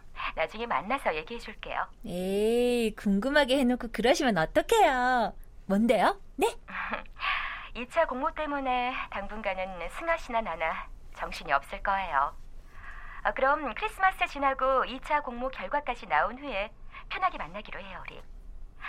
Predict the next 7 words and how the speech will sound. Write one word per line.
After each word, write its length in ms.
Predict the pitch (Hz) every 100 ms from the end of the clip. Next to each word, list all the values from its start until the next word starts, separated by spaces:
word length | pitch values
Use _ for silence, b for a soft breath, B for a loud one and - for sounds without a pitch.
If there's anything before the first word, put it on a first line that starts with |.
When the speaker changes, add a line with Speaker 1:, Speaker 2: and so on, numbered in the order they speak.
| B - -
Speaker 1:
아, 120 | 151 - - - B B -
물론 360 | 170 185 277 - b b b b
로얄 340 | - 247 294 302
화장품이 720 | 311 - 269 262 - 254 311 403 -
이 100 | 196 -
차에 220 | 247 226
합격해야 720 | 233 - - 214 - 214 180